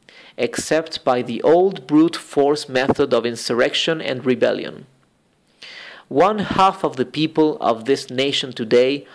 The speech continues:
are utterly powerless to blot from the statute, from the statute books an unjust law, or to write there a new one and a just one. The women,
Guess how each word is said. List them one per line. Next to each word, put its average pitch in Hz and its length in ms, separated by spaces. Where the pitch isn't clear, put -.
are 123 240
utterly 180 560
powerless 147 680
to - 200
blot 139 440
from 131 340
the - 80
statute, 143 680
from 127 220
the 127 80
statute 165 580
books 165 400
an 127 220
unjust 160 640
law, 127 440
or 131 220
to 127 260
write 156 420
there 151 640
a 120 100
new 135 340
one 185 520
and 135 220
a 123 100
just 139 420
one. - 260
The 123 200
women, 190 580